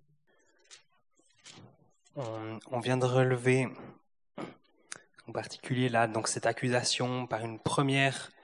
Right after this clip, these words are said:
lettre, enfin sous ce premier roi, puis sous ce deuxième roi, et puis pour montrer aussi le, l'insistance de l'ennemi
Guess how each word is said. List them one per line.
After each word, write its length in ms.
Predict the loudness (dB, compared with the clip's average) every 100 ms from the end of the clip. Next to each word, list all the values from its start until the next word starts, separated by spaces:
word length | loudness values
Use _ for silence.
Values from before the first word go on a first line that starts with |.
| -20 -20 _ -4
lettre, 300 | 0 0 0
enfin 140 | -4 -4
sous 120 | -4
ce 100 | -6
premier 360 | -4 -2 0 2
roi, 320 | 8 8 6
puis 120 | -2
sous 140 | -6
ce 120 | -6 -4
deuxième 480 | 2 2 4 2
roi, 420 | 4 6 6 4 -6 -20 -20 -20 -20 _ -8
et 60 | -6
puis 260 | -4 -6 -10 -20 _
pour 180 | -4 0
montrer 400 | 2 0 0 2
aussi 380 | 2 2 0 -2
le, 320 | -2 0 0 -2 -10 -18 _ _ _ _ -16 -4
l'insistance 880 | -2 0 0 0 2 2 2 0 -2
de 80 | 2
l'ennemi 540 | 2 4 2 2